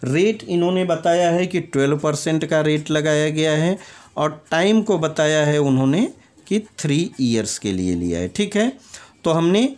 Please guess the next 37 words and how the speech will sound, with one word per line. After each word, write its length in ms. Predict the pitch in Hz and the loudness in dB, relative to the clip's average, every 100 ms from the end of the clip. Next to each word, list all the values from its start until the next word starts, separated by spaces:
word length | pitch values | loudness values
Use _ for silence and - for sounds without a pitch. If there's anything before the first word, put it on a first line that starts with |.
| - 156 | -10 -2
यहाँ 300 | 156 165 170 | 0 0 0
पर 120 | 185 | 2
ये 80 | 170 | 2
तीनों 340 | 151 165 170 | 0 0 0
चीज़ें 320 | 165 170 165 165 | 0 0 0 0
लिख 200 | 151 143 | 0 0
दी 180 | 165 | 0
है, 220 | 170 180 226 | 2 0 0
अंडरलाइन 640 | 143 143 151 139 139 156 | 0 0 0 0 0 0
भी 120 | 151 | 0
कर 200 | 151 156 | 0 -2
दिया। 260 | 156 170 180 | 0 0 0
आप 160 | 139 | 0
यहाँ 220 | 147 139 139 | 0 0 0
पर 140 | 143 | -2
कन्फ्यूज 480 | 139 127 - 139 135 | 0 -2 0 -2 0
मत 200 | 135 135 | -2 0
हो 100 | 135 | -2
जी-, 300 | 139 147 143 | -2 -2 0
होइएगा, 560 | 127 143 156 165 208 - - - - | 0 0 0 0 -2 -4 -20 -20 -6
क्योंकि 380 | 151 147 190 262 - _ 151 | -4 -2 -2 -2 -6 _ -4
ऊपर 300 | 147 185 180 | -2 0 0
की 140 | 175 | 0
लाइन 360 | 143 156 254 - - - | 2 2 0 -4 -12 -6
दूसरी 440 | 117 113 104 87 | -2 -2 -2 -6
है। 180 | 78 80 - _ - - - | -8 -12 -18 _ -20 -18 -6
चलिए, 360 | 170 107 80 73 - - - | -2 -2 -4 -8 -20 -18 -4
अब 140 | 190 190 | 0 2
हम 240 | 202 254 - - - | 2 0 -4 -16 -4
फार्मूला 480 | 156 170 180 202 | 0 2 2 2
वही 220 | 202 180 202 | 2 2 2
लिखते 340 | 196 - 208 | 0 0 0
हैं, 240 | 196 214 | 2 0
A 320 | 165 165 190 185 | 0 2 2 0
equal 340 | - 180 180 196 | -2 0 0 -2
to 100 | 196 - 180 | -4 -4 -2
P 260 | 185 220 | 0 -2